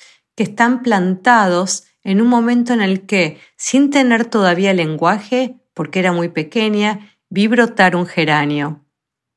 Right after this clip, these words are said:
Hablaba también de lo que significa perder un entorno familiar, naturaleza y escritura, dos conceptos que, para mí,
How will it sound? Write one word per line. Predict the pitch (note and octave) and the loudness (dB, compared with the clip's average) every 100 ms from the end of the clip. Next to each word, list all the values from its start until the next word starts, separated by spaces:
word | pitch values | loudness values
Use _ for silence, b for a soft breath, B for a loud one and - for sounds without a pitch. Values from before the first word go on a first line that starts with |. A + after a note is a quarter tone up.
| _ _ _ _ _ | _ _ _ _ _
Hablaba | - A#3+ D#4+ F#4 F#4 | -2 2 4 4 4
también | B3+ A#3+ B3 | 2 2 2
de | C4 | 2
lo | A#3+ | 0
que | G3 F#3 | -2 -2
significa | G#3 F#3 F#3 B3+ A#3+ A3+ | -2 -2 -2 -4 -2 -2
perder | G3 F3 F3+ | -2 -2 -2
un | F#3 F3+ | 0 -2
entorno | E3+ F3 F3+ | -2 -4 -4
familiar, | F3+ E3 D#3 D#3 F#3+ E3+ D3+ D3+ - _ _ _ _ _ _ _ _ | -4 -4 -4 -2 -2 0 -2 -8 -16 _ _ _ _ _ _ _ _
naturaleza | F3+ F#3 F#3 E3+ E3 F3 F#3+ - G#3 | -6 -4 -2 -2 0 0 -2 -2 -2
y | |
escritura, | E3 - D#3 E3+ A#3 F#3 D3 C#3 C#3 b b b - | -2 -4 -8 -4 -4 -2 -4 -6 -10 b b b -4
dos | B3+ | -4
conceptos | - - A#3 A3 - B3 B3 - F3 - - | -2 -2 -2 -2 -2 -4 -6 -10 -10 -10 -4
que, | F#3+ D#3+ C#3+ - _ | -2 -2 -4 -14 _
para | - D#3+ D3 | -6 -4 -2
mí, | F3+ A#3+ C#4 | -2 -2 -2